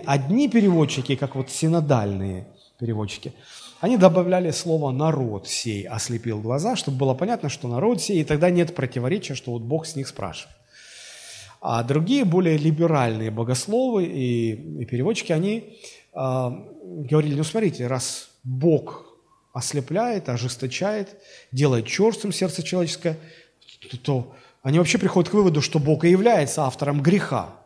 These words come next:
Он, он же ж людей заставляет такими быть. И, и к-, как же тут разобраться?»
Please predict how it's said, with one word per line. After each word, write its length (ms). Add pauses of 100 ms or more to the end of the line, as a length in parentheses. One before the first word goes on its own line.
(920)
Он, 420
он 120
же 120
ж 200 (120)
людей 320
заставляет 540
такими 300
быть. 320 (1800)
И, 60
и 1200
к-, 400
как 180
же 120
тут 180
разобраться?» 640